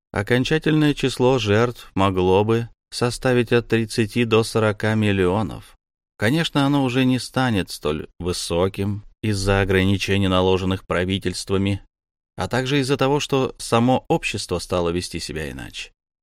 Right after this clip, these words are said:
Однако те же самые немедикаментозные меры потрясли мировую экономику намного сильнее, чем финансовый кризис две тысячи восьмого-девятого годов. А возможно, что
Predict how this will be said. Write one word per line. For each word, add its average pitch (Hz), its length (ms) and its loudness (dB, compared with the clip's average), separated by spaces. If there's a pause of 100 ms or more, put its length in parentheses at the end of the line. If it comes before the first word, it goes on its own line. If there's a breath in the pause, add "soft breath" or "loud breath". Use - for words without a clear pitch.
Однако 139 460 -2 (100)
те 156 220 0
же 131 140 -4
самые 123 720 0
немедикаментозные 113 1300 2
меры 104 360 0
потрясли 92 680 -4
мировую 76 440 -2
экономику 95 480 -4
намного 104 360 0
сильнее, 123 460 0
чем 120 220 -2
финансовый 117 600 -2
кризис 110 560 -4
две 92 140 0
тысячи 98 300 -4
восьмого-девятого 95 840 -2
годов. 101 300 -2 (1080)
А 95 100 0
возможно, 160 520 2
что - 380 0